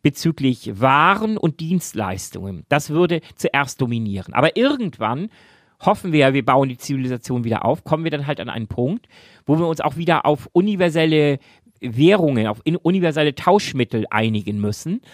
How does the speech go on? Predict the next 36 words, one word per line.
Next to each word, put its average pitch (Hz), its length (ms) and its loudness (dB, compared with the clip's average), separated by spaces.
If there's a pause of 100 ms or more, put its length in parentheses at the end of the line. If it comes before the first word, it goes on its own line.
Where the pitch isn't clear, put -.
(500)
Und, 151 480 2
ähm, 139 360 0
ob - 180 -2
das 151 220 0
dann 165 160 -2
zum 160 120 -6
Beispiel 139 240 0
wieder 120 140 0
Gold 175 320 4
sein 120 300 0
würde 110 180 -4
oder 110 140 -4
Silber, 151 400 -2
stellt - 260 -4
sich 127 100 -12
die 120 120 -10
Frage, 175 340 -2
weil 113 240 -2 (640)
Gold 156 340 4
wie 151 100 -8
Silber 175 580 2
haben 143 220 -2
keinen 165 340 -4
großen 151 540 -6 (540)
materiellen 135 840 2
Nutzen. 113 680 0 (460)
Und 151 180 2
je 156 220 0
nachdem, 180 480 -2
wie 143 100 -10
schnell 208 440 2
wir 135 280 2
wieder, 117 480 0
ähm, 110 320 -2
auf - 220 -4
ein 110 500 -4